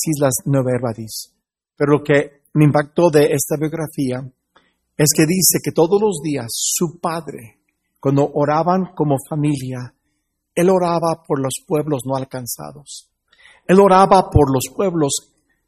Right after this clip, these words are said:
y, y mencionaba gente pagana, gente caníbal, en, en, en, que no tenían la palabra de Dios. Y él oraba que Dios enviara obreros a estos lugares, hermanos. Dijo Juan Pate que un día de jovencito,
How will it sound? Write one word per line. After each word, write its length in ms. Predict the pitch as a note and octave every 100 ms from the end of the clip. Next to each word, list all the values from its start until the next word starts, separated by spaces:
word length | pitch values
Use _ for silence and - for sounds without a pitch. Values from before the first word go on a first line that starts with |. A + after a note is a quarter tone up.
| _ -
y, 260 | D3 D3+ D#3
y 60 |
mencionaba 880 | D#3 D3+ E3+ E3 F3+ F3+ F3+ - _ _ _
gente 360 | - E3+ E3 F3+
pagana, 680 | - C#3+ C#3 D#3+ C#3+ C3 _ _ _
gente 600 | F3 E3+ - D#3+ C#3+ _
caníbal, 640 | - D#3 D#3+ D3 C3+ B2 - _ _ _
en, 200 | D3+ D3+ D#3+
en, 160 | C#3+ -
en, 160 | C#3+ - G3 -
que 80 | D#3+
no 140 | E3
tenían 600 | E3 D#3+ D#3+ D#3+ C#3+ B2 _ _ _ _
la 160 | C3+ C#3
palabra 380 | C#3+ D3 C#3+ C#3
de 100 | B2+
Dios. 500 | C3+ D3 C#3 - -
Y 160 | C#3+ D3+
él 120 | F#3
oraba 420 | F3+ F3+ G3 F#3 -
que 120 | D#3
Dios 220 | E3+ D#3
enviara 460 | E3 D3+ D#3 E3 E3
obreros 560 | E3+ C#3 D#3 E3+ B2+ - - - _
a 80 | C#3+
estos 280 | C3+ - B2+
lugares, 640 | B2+ A#2 C#3+ D3 C3 -
hermanos. 460 | D#3 - C#3+ C3+ - - _ - - _ _ -
Dijo 140 | D3 C#3
Juan 220 | D#3 E3+
Pate 320 | - E3 - C#3+
que 140 | F3
un 100 | E3+
día 220 | F3 F3
de 100 | D3+
jovencito, 840 | C#3 D#3+ D3+ D3+ - D#3+ - -